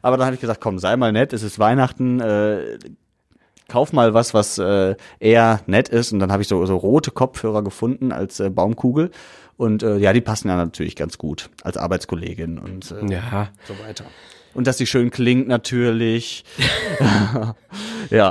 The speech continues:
Speaker 1: äh,
Speaker 2: Ach,
Speaker 1: nee,
Speaker 2: deswegen
Speaker 1: tatsächlich.
Speaker 2: wedelt sie mit dem Geldschein hier vorm Fenster.
Speaker 1: Ja, ja, sollte sie
Speaker 2: Okay.
Speaker 1: jetzt eigentlich nicht, aber, ja. Aber
Speaker 2: Ähm,
Speaker 1: tatsächlich, wir haben ja auch so eine Umfrage gestartet
Speaker 2: ja.
Speaker 1: diese Woche mit mehreren Themen. Da ging's unter anderem auch um den Weihnachtsbaum. Stellt euch überhaupt einen auf und, ähm,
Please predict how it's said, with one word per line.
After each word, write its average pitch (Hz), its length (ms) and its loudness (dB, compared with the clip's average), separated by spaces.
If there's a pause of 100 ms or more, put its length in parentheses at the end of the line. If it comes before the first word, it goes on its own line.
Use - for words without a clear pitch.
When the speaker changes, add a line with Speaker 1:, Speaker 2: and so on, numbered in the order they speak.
(140)
Speaker 1:
äh, - 40 -4
Speaker 2:
Ach, 110 220 4
Speaker 1:
nee, 80 60 -4
Speaker 2:
deswegen 127 180 2
Speaker 1:
tatsächlich. 170 340 2
Speaker 2:
wedelt 165 280 4
sie 151 100 -4
mit 151 140 0
dem 151 100 -14
Geldschein 147 420 -2
hier 127 120 -4
vorm 127 240 -10
Fenster. 123 480 -12
Speaker 1:
Ja, 139 280 4
ja, 123 320 -4
sollte 117 320 -6
sie 107 60 -10
Speaker 2:
Okay. 101 80 -4
Speaker 1:
jetzt 95 100 -10
eigentlich 113 260 -8
nicht, 135 160 -16
aber, 92 120 -14 (380)
ja. 110 160 -8 (300)
Aber 143 160 4
Speaker 2:
Ähm, 143 40 2
Speaker 1:
tatsächlich, 180 380 2
wir 139 60 4
haben 185 100 2
ja 175 140 2
auch 143 140 -2
so 143 100 -4
eine 139 100 0
Umfrage 185 640 -6
gestartet 180 420 -6
Speaker 2:
ja. 233 120 2
Speaker 1:
diese 143 160 2
Woche 180 260 -4
mit 131 240 -4
mehreren 139 480 0
Themen. 113 220 0
Da 110 80 2
ging's 135 220 -4
unter 196 300 2
anderem 143 280 0
auch 135 120 -4
um 135 120 -2
den 113 140 -2
Weihnachtsbaum. 151 680 0 (520)
Stellt 123 280 2
euch 113 160 -2
überhaupt 107 280 -2
einen 95 140 -2
auf 170 680 2
und, 107 380 -6
ähm, 90 600 -6